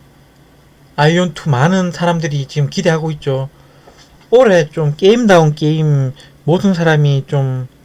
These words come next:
할 만한 게임이 없었습니다. 그중에 그 비록 좀 소수지만 알토 오리진이 무과금 유저들 사이에서는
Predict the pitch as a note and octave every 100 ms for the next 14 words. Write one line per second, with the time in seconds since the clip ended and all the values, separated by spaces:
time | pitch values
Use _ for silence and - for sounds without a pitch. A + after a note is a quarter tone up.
0 | _ - E3 D#3+ E3 F3 F3 G3+ F#3+ D3+
1 | D3+ - - C#3 A#2 A2+ A2 - - -
2 | - - - D#3 F#3 D3+ C#3 C#3 C3+ -
3 | _ _ _ - - C3+ B2 A#2+ - _
4 | - _ _ _ _ - F#3 E3 D3 _
5 | - D#3 C#3 C3 - A3+ A3 F3+ D3 C3
6 | C3+ F3 F#3+ - C3 D3 G#3+ F3+ C3 B2+
7 | C3 - - - C3+ D3+ D#3 F3 G3 A3
8 | E3 C#3+ C#3+ C3 C3+ - E3+ D#3 D3 C3+
9 | B2